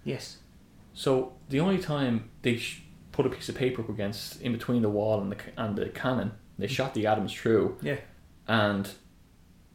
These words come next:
Speaker 2: that was the only reason they were able to tell that if they left the room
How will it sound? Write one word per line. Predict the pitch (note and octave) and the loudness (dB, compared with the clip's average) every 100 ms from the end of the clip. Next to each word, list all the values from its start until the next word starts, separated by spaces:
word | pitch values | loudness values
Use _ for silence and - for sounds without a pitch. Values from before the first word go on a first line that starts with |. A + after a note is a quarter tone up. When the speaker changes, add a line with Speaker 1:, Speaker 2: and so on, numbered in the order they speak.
| - | -2
Speaker 2:
that | C3+ | 0
was | B2+ B2 | 0 0
the | A#2+ | 0
only | B2+ | 2
reason | A#2 A2+ G#2+ | 4 4 4
they | |
were | G#2 | -2
able | - | -4
to | - | -8
tell | - F#2+ F#2 | -2 0 -2
that | F#2+ F#2+ - | -4 -10 -10
if | - | -6
they | - C#3 | 0 2
left | D3+ C3+ | 4 0
the | - | -2
room | A2 G2+ G2 F#2 | -2 0 -2 -4